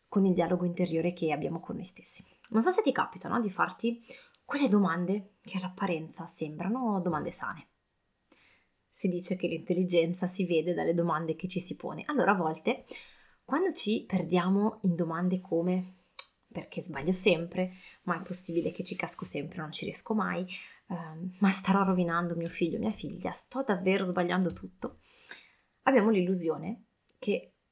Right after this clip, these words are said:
quella sofferenza autogenerata sia utile,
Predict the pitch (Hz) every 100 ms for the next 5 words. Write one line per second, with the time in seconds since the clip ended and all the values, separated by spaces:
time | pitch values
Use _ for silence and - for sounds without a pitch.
0 | _ - 226 233 233 - 180 151 190 190
1 | 190 - 175 180 170 170 175 - - 180
2 | 220 - _ _ _ _ _ - 190 160
3 | 165 165 175 170 180